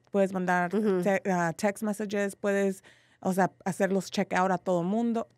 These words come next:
Speaker 1: Todo está ahí en, en, dirigido en, en esa página.
Speaker 2: Ya.
Speaker 1: Entonces, te sale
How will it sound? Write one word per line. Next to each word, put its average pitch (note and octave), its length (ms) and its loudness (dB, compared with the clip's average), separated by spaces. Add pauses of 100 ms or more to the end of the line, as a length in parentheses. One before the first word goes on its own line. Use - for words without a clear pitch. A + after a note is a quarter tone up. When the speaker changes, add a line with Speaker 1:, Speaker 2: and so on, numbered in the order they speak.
Speaker 1:
Todo C4+ 300 4
está A3+ 220 -2
ahí G#3 420 -2
en, G3+ 260 -6
en, F#3 200 -4
dirigido F#3+ 420 0
en, F#3 140 -4
en F3 180 -4
esa E3+ 180 -4
página. F3+ 440 -8 (180)
Speaker 2:
Ya. D#3+ 260 0 (200)
Speaker 1:
Entonces, G3+ 760 0 (200)
te G3+ 100 0
sale G#3 1000 0